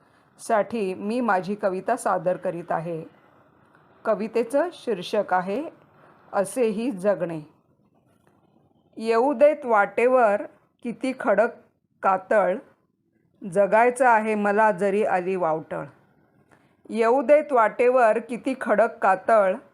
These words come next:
जगायचं आहे मला जरी आली वावटळ. श्वास शोधेन मी माझे, हिरवळ जपेन उरात, नका आव्हान ते देऊ आहे ताकद कण्यात. श्वास शोधेन मी माझे,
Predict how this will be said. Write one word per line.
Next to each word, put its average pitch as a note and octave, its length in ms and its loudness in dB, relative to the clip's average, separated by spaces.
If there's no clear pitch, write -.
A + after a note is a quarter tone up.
जगायचं A3 520 2
आहे A3+ 280 2
मला A3 520 2
जरी G#3+ 300 2
आली G#3 300 2
वावटळ. E3+ 540 -2
श्वास A#3+ 380 2
शोधेन B3 500 0
मी B3+ 100 0
माझे, G3+ 680 0
हिरवळ A#3 380 2
जपेन G#3+ 500 0
उरात, F#3+ 460 0
नका A3 340 2
आव्हान A3 680 2
ते B3 100 4
देऊ G3+ 500 -2
आहे G3 260 0
ताकद F#3 460 -2
कण्यात. E3+ 460 -6
श्वास - 440 2
शोधेन C4 580 2
मी C4+ 120 0
माझे, G#3 680 0